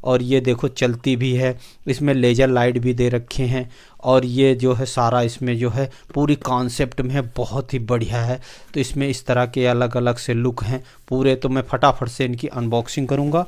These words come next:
और टेस्टिंग करूँगा। तो देर ना करते हुए देखते हैं इसको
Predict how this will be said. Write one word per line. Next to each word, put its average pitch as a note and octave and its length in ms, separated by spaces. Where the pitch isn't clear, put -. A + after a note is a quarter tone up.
और B2+ 220
टेस्टिंग C3 360
करूँगा। A#2 420
तो A#2+ 60
देर C3 360
ना B2+ 160
करते A#2+ 320
हुए C3 240
देखते D#3 380
हैं D3+ 140
इसको E3+ 280